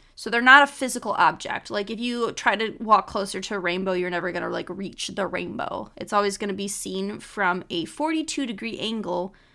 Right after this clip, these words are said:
from the direction opposite of the light source. And so color bands or color banding perceived in human vision,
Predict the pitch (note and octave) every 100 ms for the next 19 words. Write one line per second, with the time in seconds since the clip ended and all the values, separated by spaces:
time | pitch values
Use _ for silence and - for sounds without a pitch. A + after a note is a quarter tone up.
0 | _ _ - A3+ G#3+ G#3 G#3 G#3 - A3+
1 | - G3+ - - - - F3 F3+ G3 F3
2 | E3 - F3+ E3 - F#3 F#3 A3 _ _
3 | _ _ _ - - B3+ A#3 G#3+ - F4
4 | G4 C4+ G3+ D#3+ E3 G#3 G#3+ - - -
5 | - - - G3+ B3 A#3 G3+ G3 G3 F#3
6 | C#3 D#3+ - - G#3 - A3+ G#3 - G3+
7 | G3+ G#3 G3 F#3 F3 F3+ F#3+ A3 C#4